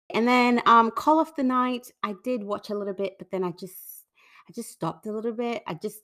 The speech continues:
I, I don't know. I just felt like yes, it was really pretty. I love the color palette. It was so beautiful, beautifully animated. Um,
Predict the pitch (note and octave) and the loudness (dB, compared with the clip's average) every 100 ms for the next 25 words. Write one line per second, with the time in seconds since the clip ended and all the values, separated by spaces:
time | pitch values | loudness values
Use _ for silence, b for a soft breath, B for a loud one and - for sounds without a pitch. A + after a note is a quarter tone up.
0 | - G#3+ - A3 B3 A3 F3 - E3+ G#3 | -8 -2 4 4 4 0 0 -2 -6 -8
1 | - - G#3 - E3+ E3 D#3+ _ _ _ | -20 -4 -2 -2 -4 -6 -8 _ _ _
2 | _ _ _ - G#3+ A3+ B3+ B3 B3 C4 | _ _ _ -4 -4 -2 -6 -4 -6 -6
3 | - - F3 D#3+ D#3 G3 - _ E3 D#3+ | -8 -4 -2 -2 -4 -6 -12 _ -6 -2
4 | D#3+ E3+ F#3 - A#3 G#3 F#3+ F#3+ F#3 F#3 | 0 0 -2 -6 -4 -2 -2 0 2 2
5 | F#3 - D#3 D3+ - - E3 F#3 G3+ F#3+ | -4 -6 -8 -8 -12 -10 -6 -6 -6 -8
6 | G3+ F#3 F#3 F#3 F3 D#3+ F#3+ A3 B3+ C4 | -6 -6 -6 -6 -4 -6 -6 -6 -6 -8
7 | B3 G3+ G3 F#3+ F#3+ F#3 - F#3 F#3 F#3 | -6 -4 -2 -2 -2 -4 -8 -8 -8 -10
8 | b b b _ F3 E3+ E3+ E3+ E3+ | b b b _ -8 -6 -6 -6 -6